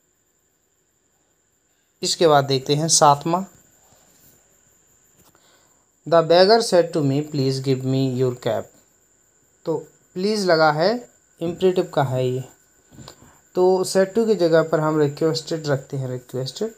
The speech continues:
"The beggar requested me", conjunction to लगा,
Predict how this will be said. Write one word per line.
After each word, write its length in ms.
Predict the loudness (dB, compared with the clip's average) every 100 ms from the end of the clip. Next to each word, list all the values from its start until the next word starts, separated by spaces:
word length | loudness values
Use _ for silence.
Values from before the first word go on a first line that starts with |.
| -8
"The 100 | -6
beggar 340 | -4 -4 -4 -6
requested 600 | -8 -12 -10 -10 -8 -8
me", 220 | -6 -6 -8 -14 _ _ _ _ -8
conjunction 600 | -4 -2 -4 -4 -6 -6
to 100 | -4
लगा, 280 | -2 -2